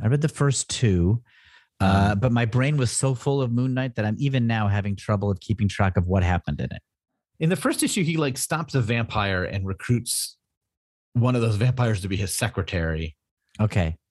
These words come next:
Speaker 2: Uh, and in the last issue, like, he, there's, he's like, somebody has set up a trap for him. Uh, what's going on is unclear,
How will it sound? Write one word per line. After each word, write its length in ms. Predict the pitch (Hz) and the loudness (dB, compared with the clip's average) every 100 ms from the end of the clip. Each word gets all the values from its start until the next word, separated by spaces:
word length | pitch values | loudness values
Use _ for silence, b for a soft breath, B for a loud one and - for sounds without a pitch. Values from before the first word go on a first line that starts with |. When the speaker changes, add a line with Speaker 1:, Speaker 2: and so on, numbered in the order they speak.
| _ - | _ -4
Speaker 2:
Uh, 220 | 101 95 - | 0 0 0
and 220 | 104 107 | 0 2
in 100 | 139 | 2
the 80 | 147 | 0
last 400 | 156 170 131 151 | 0 -2 -2 -4
issue, 260 | 131 131 | -2 0
like, 200 | 113 104 | 0 -2
he, 200 | - 113 78 | -4 -8 -4
there's, 360 | 120 107 - - - | -2 0 -2 -6 -6
he's 300 | - 135 123 | 0 0 2
like, 220 | 131 120 | 0 -2
somebody 440 | - 180 160 135 113 | -4 0 2 2 0
has 260 | 95 - - | -2 -8 -8
set 220 | - 117 | -2 0
up 80 | - | -2
a 60 | |
trap 400 | - - 101 - | -4 -2 -2 -2
for 80 | 92 | -2
him. 400 | 85 80 78 - _ | 0 0 -2 -6 _
Uh, 340 | 117 98 80 90 | -2 0 -2 -2
what's 260 | - 208 | -2 -2
going 180 | 302 226 | -2 -2
on 140 | 214 | 0
is 160 | 170 135 | -2 -2
unclear, 640 | 147 135 131 135 110 104 | -2 -2 -2 -2 0 -4